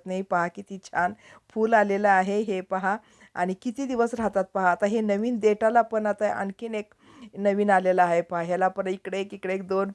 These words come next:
फूल लागलेले आहेत. आणि खूप छान म्हणजे हे पण श-, पहा जास्वंदीचं पण पांढरं एकच लागलेलं आहे.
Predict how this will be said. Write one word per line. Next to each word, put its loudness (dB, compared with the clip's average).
फूल -6
लागलेले 0
आहेत. 2
आणि -2
खूप -8
छान 2
म्हणजे -4
हे 0
पण -4
श-, -14
पहा 0
जास्वंदीचं 2
पण -6
पांढरं -2
एकच -6
लागलेलं 0
आहे. 2